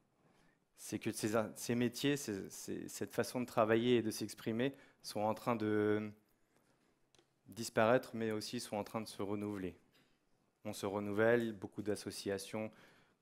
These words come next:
y contribuent. Heureusement, la société, la conscience collective commence un peu à se réveiller. Je pense que les gens en, en ont marre de passer deux heures à, à Ikea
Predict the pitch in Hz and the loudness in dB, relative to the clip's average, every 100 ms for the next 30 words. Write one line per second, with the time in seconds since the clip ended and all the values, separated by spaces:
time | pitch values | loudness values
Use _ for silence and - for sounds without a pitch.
0 | _ 104 - 104 - 107 110 127 131 - | _ -12 -8 -8 -2 -2 0 0 -2 -8
1 | - 95 104 113 110 104 101 - 90 110 | -8 -2 0 2 2 2 -4 -6 0 0
2 | 104 101 - 110 - 98 98 110 - 98 | 0 -2 -8 -8 -4 -6 -4 -6 -6 -6
3 | 101 95 87 98 90 - 92 95 101 117 | -6 -6 -4 -4 -4 -4 -4 -2 0 -2
4 | - - - _ _ - - 101 - 98 | -6 -20 -20 _ _ -16 -8 -8 -4 -2
5 | 101 117 120 101 90 90 98 101 104 117 | 0 0 0 -2 -4 -8 -6 -4 2 6
6 | 110 95 90 95 - 98 107 101 113 104 | 6 4 -2 -4 -4 -4 -2 2 2 2
7 | 90 92 95 98 92 98 113 | 2 0 -2 -4 0 2 2